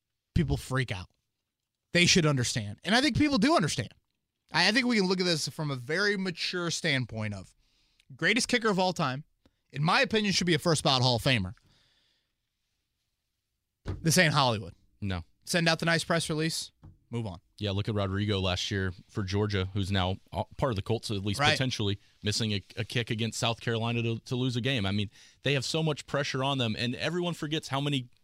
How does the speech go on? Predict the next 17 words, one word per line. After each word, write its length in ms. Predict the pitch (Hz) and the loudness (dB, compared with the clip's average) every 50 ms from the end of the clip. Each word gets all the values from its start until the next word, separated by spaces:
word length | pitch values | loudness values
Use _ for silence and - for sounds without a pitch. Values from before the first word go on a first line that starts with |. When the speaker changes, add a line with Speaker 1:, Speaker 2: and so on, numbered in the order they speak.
| _ _ | _ _
Speaker 2:
great 300 | _ 135 147 135 - - | _ -2 -2 -2 -4 -4
kicks 280 | - - 185 170 - - | -4 -4 -4 -4 -4 -4
he 120 | 185 165 | -4 -2
made 240 | 156 147 160 160 143 | 0 0 -2 -2 -2
before 140 | 139 120 117 | -2 0 2
Speaker 1:
Right. 200 | 127 - 175 139 | 2 2 2 2
Speaker 2:
that. 240 | 127 117 120 120 - _ _ _ _ _ _ _ - | 2 0 0 -2 -4 _ _ _ _ _ _ _ -6
You 200 | 110 123 135 135 | -2 0 0 0
always 320 | 139 143 151 151 143 135 | 0 0 0 -2 -2 -2
remember 300 | 139 139 135 135 135 131 | -4 -4 -4 -4 -4 -2
those 200 | 120 120 117 107 | -2 -2 -2 0
misses. 400 | 113 117 131 - - - - - _ _ _ | -2 -2 -2 -4 -8 -12 -14 -18 _ _ _
Speaker 1:
You 200 | - 127 127 117 | 0 0 2 0
a 60 | - | 0
hundred 300 | - - - 139 139 131 | -2 -4 -2 0 0 0
percent 280 | 127 117 - 139 127 113 | -2 0 2 2 2 2
do. 200 | 107 98 95 | 2 -2 -4